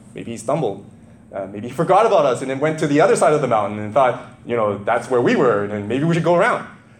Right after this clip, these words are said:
Or it said, and some people just thought, "You know what? He's probably dead." And then he, and then they were thinking, "Well, you know what? I'm getting a little impatient. Are you getting a little impatient?" And then everybody goes, "Yeah, we're getting a little impatient.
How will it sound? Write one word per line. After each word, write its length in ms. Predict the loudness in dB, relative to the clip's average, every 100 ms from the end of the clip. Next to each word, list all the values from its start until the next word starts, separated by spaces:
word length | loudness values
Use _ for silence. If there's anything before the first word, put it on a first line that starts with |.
| -12
Or 160 | 0 0
it 100 | 2
said, 200 | 0 0 0 -2
and 180 | -2 0
some 160 | 0 0
people 220 | 0 -2
just 140 | 2
thought, 300 | 2 2 0
"You 80 | 0
know 80 | 4
what? 280 | 4 2 -4
He's 100 | 0
probably 260 | 2 2
dead." 420 | 4 2 2 -4 -20 -20 -20 -20 -14 -12 -12 -20 -20 -20 -20 -20 -20 -4
And 100 | 0
then 140 | 2 0
he, 140 | -2 -2
and 100 | 0
then 120 | 2
they 140 | 2 2
were 120 | 2
thinking, 340 | 2 2 0 4
"Well, 440 | 4 4 0 -12 -18 -2
you 100 | 0
know 120 | 4
what? 200 | 4 2 -2 -12 -20 -20 -20 -20 -20 -20 -20 -20 -4
I'm 140 | -2
getting 180 | 0 0
a 40 | 2
little 180 | 2
impatient. 580 | 2 0 -2 -4 -8 -10 -4
Are 80 | -2
you 140 | 2
getting 220 | 2 4
a 20 | 6
little 200 | 6 6
impatient?" 380 | 2 0 -2
And 120 | 0 0
then 100 | 2
everybody 300 | 2 2 2
goes, 160 | 4
"Yeah, 220 | 4 4
we're 100 | 4
getting 180 | 4 4
a 40 | 4
little 140 | 2
impatient. 440 | 0 -2 -6 -10